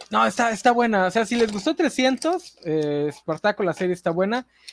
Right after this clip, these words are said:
A mí me sigue doliendo que no se haya establecido ese género estilístico para un revival de historias grecorromanas, porque es el género que le queda bien. Yo he visto historiadores aplaudirlas, a que no son históricamente correctas,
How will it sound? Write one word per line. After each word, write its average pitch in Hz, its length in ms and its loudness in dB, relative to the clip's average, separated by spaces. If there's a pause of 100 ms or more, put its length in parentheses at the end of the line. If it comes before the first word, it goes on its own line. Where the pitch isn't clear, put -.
(180)
A 170 80 0
mí 214 120 2
me 247 80 4
sigue 240 240 2
doliendo 202 400 4
que 185 120 2
no 190 260 2
se 196 160 0
haya 196 240 4
establecido 170 680 0
ese 175 240 -2
género 156 1120 0
estilístico 190 1120 -4 (420)
para 156 200 6
un 185 100 2
revival 170 760 4
de 170 300 2
historias 165 760 0
grecorromanas, 143 800 -2
porque 165 280 -8
es 180 100 -4
el 196 100 -2
género 185 340 -2
que 151 80 -4
le 135 120 -2
queda 160 260 -2
bien. 151 240 0 (280)
Yo 208 120 4
he 262 60 4
visto 285 340 2
historiadores 190 1200 2 (260)
aplaudirlas, 170 880 0
a 151 100 -4
que 170 120 -2
no 196 120 -2
son 240 160 -4
históricamente 190 640 -4
correctas, 151 680 -6